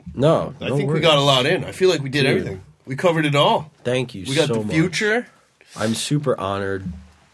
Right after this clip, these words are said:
Speaker 1: to be here.
Speaker 2: Oh, God, dude. So the record
Speaker 1: You're, like
Speaker 2: actually comes out on the twenty-third?
Speaker 1: Yeah, it's the
Speaker 2: It'll
Speaker 1: day
Speaker 2: be
Speaker 1: of the
Speaker 2: on
Speaker 1: show.
Speaker 2: all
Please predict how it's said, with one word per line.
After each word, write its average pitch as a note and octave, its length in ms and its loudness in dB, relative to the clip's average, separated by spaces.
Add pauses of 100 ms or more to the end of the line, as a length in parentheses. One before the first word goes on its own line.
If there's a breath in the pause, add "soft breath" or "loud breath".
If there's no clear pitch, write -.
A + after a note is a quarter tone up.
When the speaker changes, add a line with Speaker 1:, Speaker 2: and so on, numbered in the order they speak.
(100)
Speaker 1:
to - 100 -12
be G2 200 -6
here. F2+ 360 -6 (100)
Speaker 2:
Oh, F#2 200 -8
God, - 320 -12
dude. A2 260 -8
So D3+ 160 -2
the C#3+ 100 4
record F3+ 320 2
Speaker 1:
You're, A#2+ 120 2
like C3 100 6
Speaker 2:
actually F3 300 2
comes C3 280 2
out A#2+ 320 2
on A2 340 0
the G2+ 140 -6
twenty-third? A2 560 0
Speaker 1:
Yeah, F2 260 2
it's - 180 -10
the A#2+ 60 -4
Speaker 2:
It'll A#2+ 80 2
Speaker 1:
day - 60 0
Speaker 2:
be B2 80 4
Speaker 1:
of A#2 80 6
the A2 60 4
Speaker 2:
on G#2+ 120 0
Speaker 1:
show. - 100 -6
Speaker 2:
all G#2 280 0